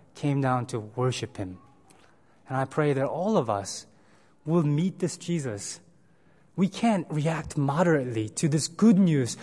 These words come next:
that God has came into this world to be our Savior. And I pray that all of us will lay down our lives in front of him, give up all that we have in great joy, and worship Jesus as our King. Let's pray.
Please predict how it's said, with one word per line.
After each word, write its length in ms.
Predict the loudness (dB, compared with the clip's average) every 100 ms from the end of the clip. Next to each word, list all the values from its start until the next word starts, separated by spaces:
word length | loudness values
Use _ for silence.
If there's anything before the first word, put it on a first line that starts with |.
| 0
that 180 | 0 4
God 280 | 4 6 6
has 160 | 4
came 380 | 0 2 2 2
into 280 | -2 -2 -4
this 200 | -4 0
world 360 | 2 2 0 -6 -12
to 100 | -6
be 200 | 0 2
our 160 | 2 2
Savior. 520 | 0 -2 -2 -4 -6 -14 -20 _ _ _ _ -8
And 100 | -6
I 60 | -4
pray 240 | 0 0
that 120 | 2
all 280 | 0 0 0
of 100 | 0
us 220 | -2 -4 -6
will 140 | -2
lay 240 | 2 4
down 220 | 2 2 0
our 160 | 0
lives 260 | -2 -4 -6
in 100 | -8
front 260 | -4 -4
of 60 | -4
him, 240 | -8 -10 -16 -20 -20 -20 _
give 200 | 4 6
up 280 | 8 6 2
all 260 | 6 8 10
that 160 | 8 4
we 220 | 2 0
have 400 | 2 0 0 -2 -8 -14 -2
in 180 | 2 2
great 340 | 6 8 8
joy, 440 | 6 4 4 2 -2 -12 -20 -20 _
and 200 | -4 -2
worship 440 | 4 4 4 0 -4
Jesus 560 | -6 -6 -4 -6 -8 -14 -20 -16 -8
as 140 | -4
our 140 | -2 -4
King. 360 | -6 -10 -12 -18 _ _ _ _ -18
Let's 100 | -16
pray. 320 | -12 -12 -12